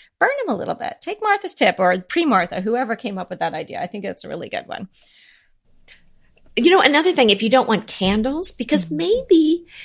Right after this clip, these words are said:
Speaker 2: you've got little ones there, or maybe you're worried about them burning out, or for whatever reason you decide you don't want candles,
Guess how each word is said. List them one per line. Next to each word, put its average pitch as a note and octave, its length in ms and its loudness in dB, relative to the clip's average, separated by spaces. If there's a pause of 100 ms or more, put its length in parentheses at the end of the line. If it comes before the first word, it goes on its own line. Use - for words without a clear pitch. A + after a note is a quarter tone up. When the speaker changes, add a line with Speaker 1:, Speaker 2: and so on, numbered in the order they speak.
(160)
Speaker 2:
you've D4 160 0
got D4 200 2
little B3 400 0
ones - 280 -6
there, - 360 -4
or A3+ 120 2
maybe A3+ 440 0
you're A#3 220 2
worried F#3 260 2
about F3+ 240 2
them F3+ 120 -4
burning E3+ 340 0
out, E3 260 0
or A3+ 60 -6
for - 200 0
whatever A4+ 440 4
reason F#4+ 460 2
you G3 80 0
decide G3 340 0
you F#3 80 -4
don't F#3 160 -2
want F3+ 200 -6
candles, E3+ 500 -6